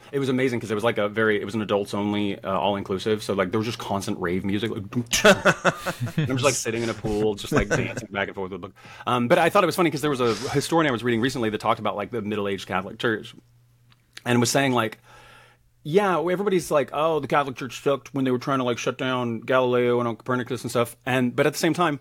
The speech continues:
you kinda look at it now and you're like, "But maybe they had this attitude of, like, okay, look,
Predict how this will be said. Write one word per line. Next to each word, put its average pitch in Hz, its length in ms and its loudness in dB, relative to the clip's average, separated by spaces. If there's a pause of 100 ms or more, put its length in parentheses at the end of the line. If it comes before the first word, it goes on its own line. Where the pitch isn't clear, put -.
(360)
you 156 80 -8
kinda 254 180 2
look 202 140 0
at 175 100 4
it 131 60 2
now 147 240 4
and 131 80 0
you're 127 80 -2
like, 123 200 -2 (180)
"But 160 340 -2 (420)
maybe 226 260 4
they 302 100 2
had 262 140 0
this 180 120 -4
attitude 185 300 4
of, 160 80 -2
like, 156 220 2
okay, 165 200 2
look, 143 240 4